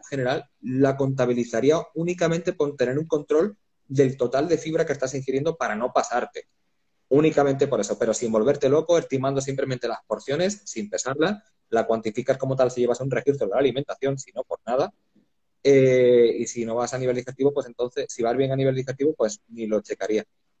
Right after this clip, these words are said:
Luego, si ya tu objetivo, por ejemplo, es, eh, una fase de volumen,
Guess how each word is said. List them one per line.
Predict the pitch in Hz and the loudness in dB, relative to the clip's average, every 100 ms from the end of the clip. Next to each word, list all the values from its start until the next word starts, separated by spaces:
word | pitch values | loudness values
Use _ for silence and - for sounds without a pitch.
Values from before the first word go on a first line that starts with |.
| _ | _
Luego, | 135 147 | 4 4
si | 113 120 | 2 -2
ya | 131 | -2
tu | 160 | 0
objetivo, | 165 160 160 160 | -2 -2 -2 0
por | 160 | -2
ejemplo, | 156 160 - 156 | -4 -6 -4 0
es, | 156 156 156 - - | 2 0 -2 -8 -8
eh, | 147 147 147 147 143 147 147 151 _ _ _ - | -2 0 0 0 -4 -6 -14 -20 _ _ _ -14
una | - 156 | -4 -2
fase | 156 139 | 0 2
de | 147 | 4
volumen, | 147 175 127 92 | 4 4 0 -4